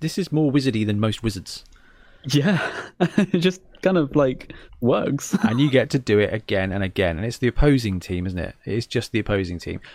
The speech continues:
Speaker 1: I kinda like the idea of a Wag Drummer, like, motivating your own team. I think we've seen stuff like that before. But actually, this is just,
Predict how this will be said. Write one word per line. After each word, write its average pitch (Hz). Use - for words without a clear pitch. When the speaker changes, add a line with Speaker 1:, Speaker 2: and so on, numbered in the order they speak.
Speaker 1:
I 123
kinda 233
like 190
the 151
idea 143
of 131
a 131
Wag 113
Drummer, 104
like, 110
motivating 143
your 156
own 180
team. 220
I 180
think 147
we've 135
seen 123
stuff -
like 113
that 90
before. 104
But 107
actually, 139
this 139
is 143
just, -